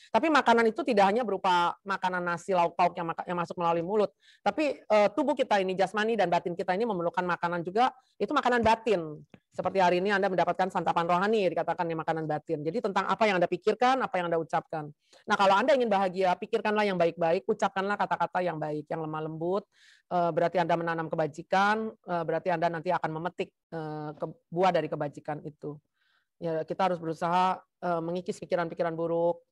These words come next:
menghindari ucapan-ucapan salah. Ya, walaupun sulit ya. Kadang-kadang kita,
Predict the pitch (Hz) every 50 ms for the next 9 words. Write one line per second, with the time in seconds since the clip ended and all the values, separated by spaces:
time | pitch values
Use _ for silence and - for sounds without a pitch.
0 | _ - 175 175 180 180 175 170 165 165 175 165 170 160 - - 170 170 165 -
1 | 160 156 - 165 170 170 - - 180 175 175 175 175 170 165 165 160 170 165 _
2 | _ _ _ _ _ _ _ _ _ _ _ _ _ _ - 170 160 160 156 151
3 | - 190 185 - 185 175 190 190 _ - 165 156 160 165 160 _ _ _ - 156
4 | 156 165 160 165 180 190 180 - _ _ _ _ _ _ _ _ 175 165 196 190
5 | 185 - -